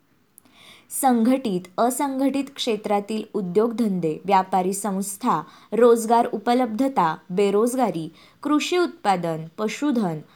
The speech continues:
बचत, गुंतवणूक, कर्ज पुरवठा अशा विविध बाबींवर नियमित सर्वेक्षण व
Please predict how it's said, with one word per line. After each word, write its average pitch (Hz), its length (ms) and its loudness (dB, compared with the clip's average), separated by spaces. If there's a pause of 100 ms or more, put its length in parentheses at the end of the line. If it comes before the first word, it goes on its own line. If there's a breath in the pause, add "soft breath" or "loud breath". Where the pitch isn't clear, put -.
(220 soft breath)
बचत, 208 540 0
गुंतवणूक, 202 760 -2 (240 soft breath)
कर्ज 262 300 0
पुरवठा 247 680 0 (300 loud breath)
अशा 277 340 0
विविध 233 360 0
बाबींवर 208 720 2
नियमित 233 540 -2
सर्वेक्षण 220 760 -2 (400 loud breath)
व 233 120 2